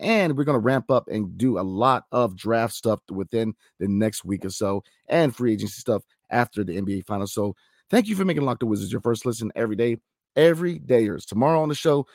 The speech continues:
we are gonna talk about Kristaps Porzingis and the good, the bad, and the ugly with the unicorn and his final grade. And we're gonna also do Kyle Kuzma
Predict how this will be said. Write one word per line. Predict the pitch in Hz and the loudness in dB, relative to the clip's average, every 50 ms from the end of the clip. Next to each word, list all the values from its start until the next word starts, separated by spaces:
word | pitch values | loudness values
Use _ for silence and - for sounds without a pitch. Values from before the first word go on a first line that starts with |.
| _ _ _ _ - | _ _ _ _ 6
we | 151 180 | 8 8
are | 165 | 8
gonna | 156 160 147 | 8 6 4
talk | 131 - 156 135 | 4 4 2 4
about | 135 139 135 117 - _ - _ _ - | 6 6 6 6 4 _ -12 _ _ 0
Kristaps | - 160 147 - 165 151 | 0 0 4 4 4 4
Porzingis | - 147 120 117 143 151 151 151 151 139 135 | 4 2 0 2 2 4 4 4 2 0 0
and | 120 139 143 139 135 131 113 - _ _ _ _ _ _ _ - | 0 2 2 2 2 2 0 -2 _ _ _ _ _ _ _ -8
the | 110 | -4
good, | 107 117 165 180 196 196 185 165 - | 4 4 6 6 6 4 2 0 -4
the | 110 | -4
bad, | 98 113 151 151 160 156 | 4 6 6 8 8 6
and | 143 131 127 | 4 2 0
the | 120 - | 2 2
ugly | 131 135 120 113 101 104 | 2 2 2 2 -2 0
with | 107 113 113 - | 0 0 -2 -2
the | - 101 | -4 -4
unicorn | 98 117 131 127 120 - 139 139 131 131 131 131 117 _ _ _ - | 0 2 2 2 0 0 0 0 2 2 0 -2 -4 _ _ _ -4
and | - 131 139 135 127 | 0 2 4 4 4
his | 127 127 117 | 2 0 -2
final | - 135 131 127 123 120 | 0 0 0 0 0 0
grade. | 110 123 127 131 131 127 123 123 _ _ _ _ _ _ - | 0 2 2 2 2 0 -2 -6 _ _ _ _ _ _ 0
And | 156 190 202 202 202 190 170 151 | 2 4 4 4 4 2 2 2
we're | 156 | 2
gonna | 147 160 151 143 131 | 2 4 4 4 4
also | 107 139 139 135 - 131 123 | 6 6 6 6 4 -2 -4
do | 101 120 127 120 | 0 0 0 0
Kyle | 107 - 120 113 110 | 0 0 0 0 0
Kuzma | 101 - 120 104 107 110 107 | -2 -2 -4 -2 0 -2 -2